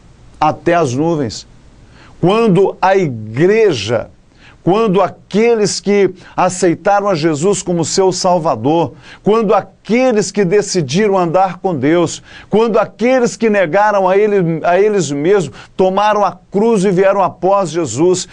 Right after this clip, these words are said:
quando aqueles que não tiveram vergonha da palavra, quando aqueles que se entregaram verdadeiramente ao Senhor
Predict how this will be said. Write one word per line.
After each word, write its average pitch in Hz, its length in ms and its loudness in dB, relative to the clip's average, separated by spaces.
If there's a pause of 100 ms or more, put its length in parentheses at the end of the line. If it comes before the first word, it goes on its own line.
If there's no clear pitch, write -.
(220)
quando 226 260 2
aqueles 247 760 -2
que 214 120 0
não 214 180 0
tiveram 202 460 0
vergonha 175 800 0
da 170 120 0
palavra, 160 680 0 (240)
quando 233 260 0
aqueles 240 540 -2
que 226 100 -4
se 233 260 -2
entregaram 208 800 0
verdadeiramente 196 960 0
ao 190 80 2
Senhor 180 500 -2